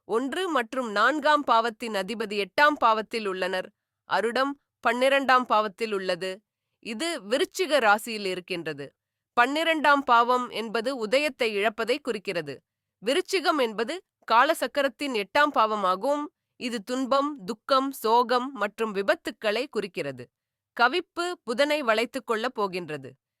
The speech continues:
புதன் என்பது ஏழாம் பாவத்தின் அதிபதி மற்றும் பத்தாம் பாவத்தின் அதிபதியாக இருக்கின்றது.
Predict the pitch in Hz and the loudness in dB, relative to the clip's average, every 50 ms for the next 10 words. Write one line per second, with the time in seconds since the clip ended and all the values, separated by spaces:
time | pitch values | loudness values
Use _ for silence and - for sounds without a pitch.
0 | _ _ _ _ _ 175 180 247 226 - - - 339 - - - 226 233 220 233 | _ _ _ _ _ -6 -6 -2 0 0 0 0 -2 -4 -4 -6 -6 -4 -2 -4
1 | 240 226 302 320 302 - - - 214 233 269 294 302 302 294 302 302 302 - - | -4 -4 -4 -6 -8 -8 -8 -2 2 2 2 4 6 6 6 4 4 0 2 4
2 | - 233 240 247 247 - - 269 262 254 202 196 190 233 202 226 214 185 180 156 | 4 4 4 2 -2 -4 -6 -6 -2 0 0 0 -2 -2 -4 -4 -4 -4 -8 -12
3 | - _ _ _ _ - 220 247 220 - 254 262 254 - 240 240 - _ - 339 | -14 _ _ _ _ -2 -2 -2 -2 -2 -4 -4 0 0 0 0 0 _ 4 4
4 | 339 330 330 - 262 226 233 233 247 226 - - 294 277 - - - 202 208 254 | 4 4 4 4 4 4 4 4 2 -4 -4 -6 -6 -6 -6 -4 -6 -4 -4 0
5 | 226 254 214 240 233 233 233 247 262 330 311 240 226 214 - 208 190 160 151 135 | 0 0 2 2 4 4 4 4 2 -2 -2 -4 -4 -4 -6 -8 -6 -6 -8 -8
6 | 120 - | -10 -14